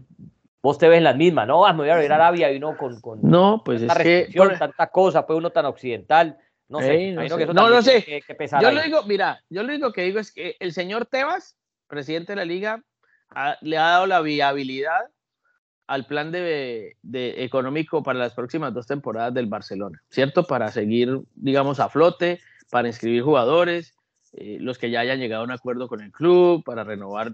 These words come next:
Speaker 2: lo que pueda. Ya por lo menos hoy salió que, que sí no sigue, que sí es un jugador que se va de, de, del, del Barcelona.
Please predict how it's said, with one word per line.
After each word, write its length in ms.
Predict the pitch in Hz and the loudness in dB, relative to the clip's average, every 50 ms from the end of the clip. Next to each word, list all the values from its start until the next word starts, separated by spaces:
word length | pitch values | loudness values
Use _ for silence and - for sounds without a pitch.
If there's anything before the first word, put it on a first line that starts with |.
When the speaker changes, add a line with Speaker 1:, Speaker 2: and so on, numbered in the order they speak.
| - _ | -14 _
Speaker 2:
lo 120 | - 120 113 | -12 -12 -12
que 120 | - 90 | -12 -14
pueda. 440 | - - 147 165 180 175 175 170 165 | -6 0 2 4 6 6 6 6 4
Ya 220 | 147 135 139 143 147 | 4 0 -2 -2 -2
por 100 | 180 180 | -4 -6
lo 80 | 156 | -6
menos 240 | 131 131 135 156 151 | -8 -10 -12 -12 -10
hoy 140 | 165 160 151 | -10 -10 -10
salió 500 | 170 160 156 156 156 165 175 180 180 _ _ _ _ _ _ _ _ | -10 -10 -10 -8 -8 -8 -8 -8 -10 _ _ _ _ _ _ _ _
que, 160 | - 139 - | -12 -12 -10
que 200 | - - 127 117 | -10 -10 -10 -10
sí 280 | - - 135 139 143 | -8 -8 -4 -4 -4
no 140 | 143 147 151 | -4 -4 -6
sigue, 420 | 139 - 180 190 190 190 226 269 - _ _ _ _ _ _ | -8 -6 -6 -6 -6 -8 -10 -12 -16 _ _ _ _ _ _
que 160 | - 123 113 | -14 -14 -12
sí 140 | - 123 131 | -10 -10 -8
es 100 | 135 143 | -8 -6
un 100 | 147 151 | -6 -4
jugador 320 | 160 147 135 127 123 117 | -4 -4 -2 -4 -4 -6
que 140 | - 147 147 | -6 -6 -6
se 80 | 147 | -6
va 300 | 120 120 123 123 131 135 | -4 -2 0 0 0 0
de, 180 | 135 135 131 120 | 0 -2 -6 -6
de, 140 | 107 120 113 | -8 -8 -8
del, 240 | 104 110 117 110 98 | -8 -8 -8 -8 -8
del 180 | 117 113 101 | -8 -8 -8
Barcelona. 640 | 98 107 101 - 95 95 120 156 180 196 208 214 - | -8 -10 -12 -12 -10 -6 -4 -4 -4 -4 -6 -10 -14